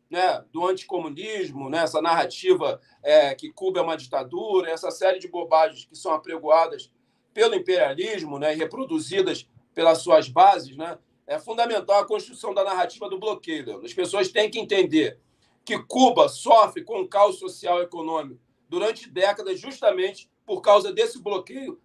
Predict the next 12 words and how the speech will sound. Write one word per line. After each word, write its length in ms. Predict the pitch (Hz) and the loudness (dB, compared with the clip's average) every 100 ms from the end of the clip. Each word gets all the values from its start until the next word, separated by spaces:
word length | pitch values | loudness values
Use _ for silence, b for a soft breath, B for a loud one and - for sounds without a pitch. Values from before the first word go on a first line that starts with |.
| - | -4
criminoso 640 | 302 302 202 196 208 - _ _ | -2 -2 0 2 2 -2 _ _
que 120 | - 196 | 0 2
é 100 | 202 | 2
imposto 540 | 139 220 269 262 226 | -2 -10 -10 -10 -16
pelo 220 | - 202 | -2 0
imperialismo 560 | 185 190 185 165 160 - | 0 2 0 0 -4 -6
com 120 | 277 | 4
uma 180 | 277 277 | 8 8
única 260 | 349 - | 6 2
intenção, 540 | 277 247 220 - 139 - _ _ _ _ | -8 -8 -10 -8 -12 -14 _ _ _ _
asfixiar 960 | 170 196 - 220 262 - 254 226 277 - | -4 -4 -6 -20 -20 -16 4 6 6 2
Cuba 480 | 214 262 262 262 | -4 2 4 4